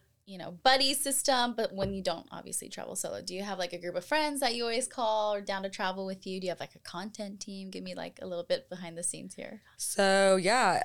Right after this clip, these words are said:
Speaker 2: it could look like something different each trip, but I do have a content team that I love traveling with just because we're all completely like-minded.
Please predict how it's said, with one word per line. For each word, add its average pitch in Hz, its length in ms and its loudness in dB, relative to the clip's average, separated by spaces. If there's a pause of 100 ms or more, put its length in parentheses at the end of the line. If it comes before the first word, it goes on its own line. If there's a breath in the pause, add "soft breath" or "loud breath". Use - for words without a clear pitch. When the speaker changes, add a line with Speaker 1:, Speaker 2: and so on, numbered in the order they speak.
(120)
Speaker 2:
it 165 220 2 (120)
could 196 200 2
look 175 220 2
like 165 340 2
something 165 440 -2
different 160 360 0
each 143 240 2
trip, 156 400 2
but 175 160 6
I 175 140 6
do 180 180 4
have 175 160 4
a 165 80 4
content 156 560 0 (160)
team 156 300 -2
that 156 120 4
I 151 100 4
love 160 460 6
traveling 156 380 2
with 160 220 0
just 160 180 -2
because 160 300 -2
we're 156 120 2
all 151 300 4 (400 soft breath)
completely 156 500 0
like-minded. 135 680 -2